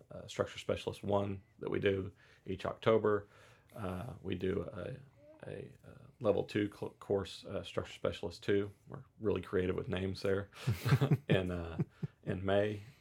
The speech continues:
uh, that's the one that I mainly, uh, assist with, and, and then we do,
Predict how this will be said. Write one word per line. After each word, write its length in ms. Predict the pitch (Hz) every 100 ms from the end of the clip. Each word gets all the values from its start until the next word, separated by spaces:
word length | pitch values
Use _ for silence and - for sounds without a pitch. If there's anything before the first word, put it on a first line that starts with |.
| -
uh, 140 | 90
that's 200 | 92 95
the 60 | 104
one 120 | 95
that 140 | 90
I 80 | 92
mainly, 460 | 95 92 92 92 92 - -
uh, 320 | 87 - 95
assist 320 | 95 107 -
with, 240 | 95 90 -
and, 160 | 95 - _ _ _
and 180 | 104 95
then 160 | 95 98
we 100 | 95
do, 300 | 90 98 95